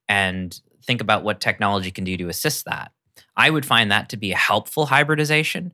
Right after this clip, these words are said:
rather than Facebook going, "Let's create the metaverse and monetize your entire consciousness." That's an interesting hybridization too, but it's, it's far more monstrous than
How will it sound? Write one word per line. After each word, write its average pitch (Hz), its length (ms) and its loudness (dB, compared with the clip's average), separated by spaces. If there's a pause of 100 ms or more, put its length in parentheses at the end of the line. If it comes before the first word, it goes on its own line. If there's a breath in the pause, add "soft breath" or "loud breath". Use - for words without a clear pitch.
(300)
rather 113 320 4
than 101 220 0
Facebook - 640 -4
going, 92 300 -2
"Let's 92 180 -2
create 90 380 -6
the 85 60 -10
metaverse 95 580 -2
and 82 200 -8 (240)
monetize 87 840 -6 (220)
your 92 120 -6
entire 87 380 0
consciousness." 131 760 -4 (160 loud breath)
That's 165 180 2
an 165 80 0
interesting 147 420 2
hybridization 131 760 2
too, 147 220 -2
but 104 120 0
it's, 92 280 -4
it's 104 180 -8
far 107 240 4
more 98 180 0
monstrous 95 720 2
than 85 340 -6